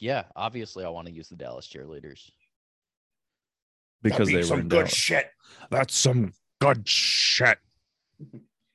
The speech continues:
Speaker 2: <laughs> Um, all right, we open night one with the SmackDown Tag Team Championships on the line.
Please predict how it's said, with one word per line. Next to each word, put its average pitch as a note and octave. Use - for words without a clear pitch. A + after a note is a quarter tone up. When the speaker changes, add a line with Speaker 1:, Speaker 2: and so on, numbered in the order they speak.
Speaker 2:
<laughs> -
Um, G#2+
all B2+
right, F#2+
we A#2
open D#3
night B2
one G2
with F#2
the G#2
SmackDown G#2
Tag G2
Team G2
Championships F#2
on G2
the G2+
line. F#2